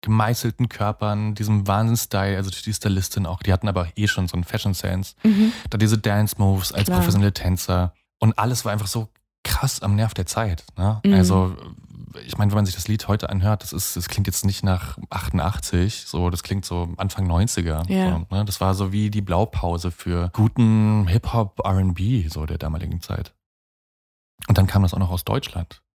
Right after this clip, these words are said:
Speaker 1: Und damals hatten ja auch so Musikmagazine, Jugendzeitschriften, also die Bravo zum Beispiel, aber auch so Radio- und Fernsehsendungen, einfach nochmal eine ganz andere Bedeutung und Reichweite, als sie es heute haben. Ne?
Speaker 2: Voll.
Speaker 1: Also wenn damals was in der Bravo auf dem Cover war,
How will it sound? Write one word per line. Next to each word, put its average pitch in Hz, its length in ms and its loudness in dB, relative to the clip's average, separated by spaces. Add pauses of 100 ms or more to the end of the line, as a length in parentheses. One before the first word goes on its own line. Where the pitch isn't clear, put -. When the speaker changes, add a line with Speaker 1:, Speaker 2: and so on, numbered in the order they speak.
Speaker 1:
Und 90 220 -4
damals 98 280 2
hatten 101 180 0
ja 95 100 2
auch 92 140 -4
so 101 100 -4
Musikmagazine, 95 1120 2
Jugendzeitschriften, 95 1120 2
also 82 160 -4
die 80 80 -4
Bravo 92 640 2
zum 87 180 -2
Beispiel, 85 500 -2
aber 82 140 -2
auch 87 100 -10
so 90 100 -8
Radio- 90 420 -2
und 85 120 -2
Fernsehsendungen, 87 760 0 (260)
einfach 98 200 0
nochmal 90 200 4
eine 90 120 4
ganz 90 240 0
andere 90 440 2
Bedeutung 87 560 -2
und 82 180 -4
Reichweite, 85 460 -4
als - 140 -8
sie 90 60 -8
es - 80 -10
heute 87 260 -2
haben. 78 180 -4
Ne? 85 60 0
Speaker 2:
Voll. 98 260 2
Speaker 1:
Also 90 180 0
wenn 90 100 2
damals 92 500 0
was 95 140 4
in 98 80 2
der 82 60 4
Bravo 90 320 0
auf - 100 -8
dem - 100 -20
Cover 107 380 -2
war, 87 300 -4